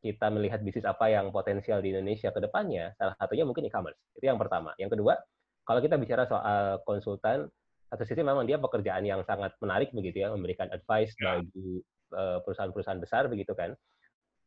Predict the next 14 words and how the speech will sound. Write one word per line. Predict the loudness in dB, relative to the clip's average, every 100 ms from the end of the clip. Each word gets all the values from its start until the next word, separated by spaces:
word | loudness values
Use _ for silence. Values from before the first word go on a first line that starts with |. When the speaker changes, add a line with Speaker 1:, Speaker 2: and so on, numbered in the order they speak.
| _
Speaker 1:
Satu | -2 0
sisi | 0 2
tapi | 2 0 -2
memang, | -2 0 0 0
eh, | 0 0 2
trade | 0 0
off-nya | -2 -2 0 0
adalah | 2 0 0
ya | 0 0
sebagai | 2 2
konsultan | 4 2 4 4 2
gitu | 0 -2
kan. | -4 -8 _ _ _
Kasarnya, | -2 2 2 4 4 4